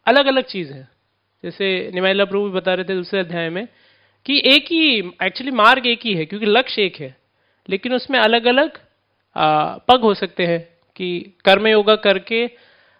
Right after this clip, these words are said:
हम, जैसे अब भगवान इसमें उत्तर देंगे कि कर्म योगा करके आप अपने हृदय में जो कलमश हैं, उसको स्वच्छ करेंगे,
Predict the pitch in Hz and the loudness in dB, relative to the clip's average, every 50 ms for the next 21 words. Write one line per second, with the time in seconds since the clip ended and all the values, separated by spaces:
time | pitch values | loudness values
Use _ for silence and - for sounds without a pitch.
0 | _ _ - 175 170 175 175 165 160 180 180 - 190 180 175 - _ _ _ - | _ _ -6 -4 -4 -4 -2 -2 -4 -4 0 0 0 0 0 -4 _ _ _ -18
1 | 175 156 165 151 165 175 180 185 185 180 - _ - 185 - - - 185 175 170 | -10 -8 -2 0 2 4 4 2 0 -4 -10 _ -16 -16 -14 -8 -6 -4 -4 -4
2 | 175 - 196 190 180 175 175 170 175 190 208 196 - 196 190 190 202 208 208 202 | 0 0 0 0 0 -4 -4 -4 -6 -8 -8 -4 -2 -2 0 0 -2 -4 -4 -2
3 | 202 196 196 208 202 185 190 180 180 170 - 233 247 262 247 _ _ _ _ _ | -2 -2 -2 -2 -2 -2 -4 -4 -4 -6 -8 -8 -8 -8 -10 _ _ _ _ _
4 | _ _ _ _ - - 196 220 220 - - - - 196 185 - 214 214 226 226 | _ _ _ _ -4 0 0 0 0 -2 -6 -6 -4 -4 -4 -6 -6 -6 -4 -4
5 | 233 233 226 226 - - 170 190 185 180 214 220 220 220 220 226 226 - - 202 | -4 -4 -6 -8 -8 -8 -8 -8 -4 -2 -2 -2 -2 -4 -6 -8 -6 -2 0 0
6 | 196 208 233 247 254 - - 220 208 233 277 285 - - 214 208 - - - 254 | 0 2 0 -2 -4 -4 -4 -4 -4 -4 -4 -8 -10 -8 -8 -8 -8 -8 -6 -6
7 | 277 254 - - 254 262 254 - - 202 180 160 151 143 135 139 147 | -6 -4 -2 -2 -2 -2 -2 -4 -4 -2 -2 -2 -4 -6 -12 -14 -16